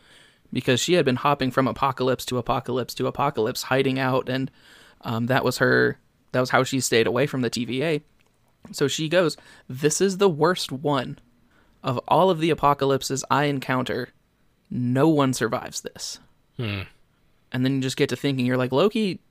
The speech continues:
Speaker 1: isn't gonna be able to Loki his way out of this."
Speaker 2: Nope.
Speaker 1: And then he doesn't. <laughs> It was, it's the most climactic, anticlimactic thing that's ever happened.
Speaker 2: And her reaction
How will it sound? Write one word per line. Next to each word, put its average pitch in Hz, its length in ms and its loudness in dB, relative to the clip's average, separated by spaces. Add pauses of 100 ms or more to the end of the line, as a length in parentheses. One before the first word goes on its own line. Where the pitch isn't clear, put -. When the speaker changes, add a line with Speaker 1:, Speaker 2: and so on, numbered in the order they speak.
Speaker 1:
isn't 156 240 -2
gonna 156 160 0
be 147 80 2
able 151 140 2
to 127 80 2
Loki 131 340 0
his 131 160 0
way 127 140 2
out 143 160 2
of - 80 -4
this." - 320 -6 (440)
Speaker 2:
Nope. 110 320 -4 (600)
Speaker 1:
And 127 160 -2
then 139 640 0
he 196 100 2
doesn't. 214 400 2
<laughs> - 880 -20
It - 80 -16
was, 170 100 -6 (800)
it's 156 140 -2
the 190 100 2
most 185 200 4
climactic, 160 600 0
anticlimactic 131 840 0
thing 131 240 0
that's 131 160 -2
ever 127 240 0
happened. - 420 -8 (380)
Speaker 2:
And 123 120 -4
her 147 200 4
reaction 117 800 0